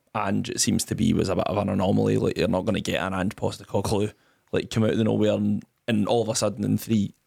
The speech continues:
four years later, after joining his Premier League, English Premier League quality. I, I'm with Miff in the sense that I don't think he's been backed still. I don't think it seems as if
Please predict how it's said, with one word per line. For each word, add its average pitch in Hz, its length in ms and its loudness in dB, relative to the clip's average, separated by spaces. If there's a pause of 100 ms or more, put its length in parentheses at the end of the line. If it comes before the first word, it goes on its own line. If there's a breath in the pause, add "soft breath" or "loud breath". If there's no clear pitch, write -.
(100)
four 117 280 0
years 104 220 0
later, 104 340 0 (380 soft breath)
after 107 280 -2
joining 104 460 2
his 95 180 -2
Premier 98 360 0
League, 101 280 -4 (520)
English 104 220 -2
Premier 98 220 0
League 98 140 -2
quality. 104 400 0 (600 soft breath)
I, - 100 -2 (100)
I'm 147 380 0 (340)
with - 260 -2
Miff - 200 -4
in 123 60 0
the 117 60 2
sense 110 280 0
that - 100 0
I 107 40 -2
don't 110 160 0
think 113 160 0
he's 113 100 0
been 104 160 2
backed - 360 -4
still. 110 380 0
I 113 60 2
don't - 220 -2
think - 420 -6 (460 soft breath)
it - 140 0
seems 113 340 2
as 110 120 2
if - 440 -4